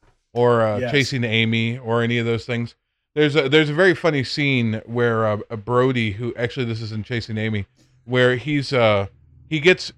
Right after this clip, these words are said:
Speaker 1: he gets pissed off because there's a guy at his comic booth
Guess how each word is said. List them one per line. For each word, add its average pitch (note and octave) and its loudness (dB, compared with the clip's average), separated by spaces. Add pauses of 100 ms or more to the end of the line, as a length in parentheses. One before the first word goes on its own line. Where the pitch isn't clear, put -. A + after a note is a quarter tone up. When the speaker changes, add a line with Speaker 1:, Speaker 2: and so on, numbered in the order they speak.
Speaker 1:
he D3 -6
gets F3+ 0
pissed - -8
off G#3 0
because D3+ -6
there's D3+ -4
a D#3 -10
guy D3+ 0 (400)
at C#3 2
his C#3 -2
comic E3 -4
booth A#2+ -2